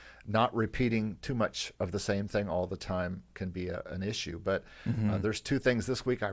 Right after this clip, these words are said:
Speaker 1: really want to talk about, and I put up a, a thing on my channel, a poll, and I said,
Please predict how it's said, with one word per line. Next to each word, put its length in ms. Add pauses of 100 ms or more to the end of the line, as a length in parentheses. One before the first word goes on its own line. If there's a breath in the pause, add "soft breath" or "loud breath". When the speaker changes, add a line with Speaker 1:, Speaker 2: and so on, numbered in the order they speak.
(120)
Speaker 1:
really 260
want 160
to 120
talk 200
about, 260
and 300
I 220
put 240
up 180 (120)
a, 160
a 160
thing 220
on 160
my 280 (400 soft breath)
channel, 500
a 80
poll, 500
and 80
I 80
said, 280